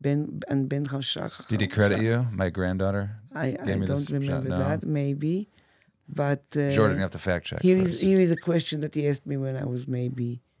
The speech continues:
Speaker 1: eight years old. Maybe see if you can answer it. He says, "How many times a year do you say Hallel?"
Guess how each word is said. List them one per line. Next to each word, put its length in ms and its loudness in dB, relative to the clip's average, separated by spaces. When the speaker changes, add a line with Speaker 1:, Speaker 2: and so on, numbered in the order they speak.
Speaker 1:
eight 260 0
years 240 0
old. 300 -2
Maybe 220 -2
see 180 -8
if 140 -6
you 100 -2
can 160 -4
answer 340 -4
it. 160 -10
He 100 -4
says, 400 -4
"How 160 2
many 240 2
times 400 -2
a 60 -2
year 260 0
do 140 -10
you 80 -6
say 320 -10
Hallel?" 220 -18